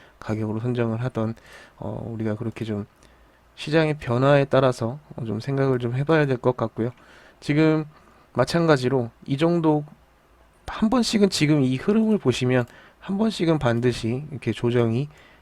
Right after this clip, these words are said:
계속 나오는 모습을 좀 볼 수 있습니다. 그렇기 때문에 지금 위쪽으로 올라간 조정이 만약 여기서 이렇게 떨어진다면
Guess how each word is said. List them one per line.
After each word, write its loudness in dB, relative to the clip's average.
계속 -10
나오는 2
모습을 0
좀 -2
볼 -4
수 -6
있습니다. -6
그렇기 -6
때문에 -2
지금 -2
위쪽으로 0
올라간 4
조정이 0
만약 2
여기서 0
이렇게 -2
떨어진다면 0